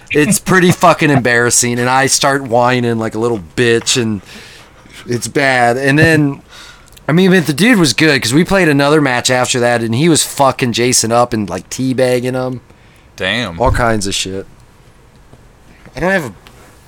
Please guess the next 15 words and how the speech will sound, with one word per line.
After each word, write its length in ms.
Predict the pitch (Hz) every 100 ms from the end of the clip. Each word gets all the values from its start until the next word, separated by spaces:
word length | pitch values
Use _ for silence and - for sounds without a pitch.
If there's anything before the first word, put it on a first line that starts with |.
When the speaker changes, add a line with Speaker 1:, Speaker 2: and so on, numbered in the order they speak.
| - - 143
Speaker 1:
I 20 |
don't 100 | 185
have 120 | 175
a 60 | 127
booster 480 | - 156 175 - 156
seat, 380 | - 180 180 139
and 80 | 131
I'm 140 | 110
sliding 440 | - 139 139 135
off 200 | 135 120
of 60 | 120
this 140 | 107
couch, 400 | - 131 123 104
Andrew. 440 | 107 104 104 107 101 - - - - - -
<laughs> 40 | -